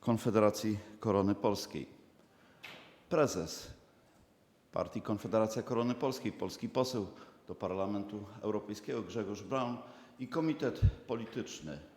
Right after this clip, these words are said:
tej partii w imieniu wyborców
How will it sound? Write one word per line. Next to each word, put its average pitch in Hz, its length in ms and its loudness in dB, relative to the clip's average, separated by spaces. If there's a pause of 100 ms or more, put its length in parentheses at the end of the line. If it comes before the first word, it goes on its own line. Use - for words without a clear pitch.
(480)
tej 98 280 -8 (200)
partii 113 440 -4 (1300)
w 110 40 -6
imieniu 156 440 2 (1000)
wyborców 123 580 -2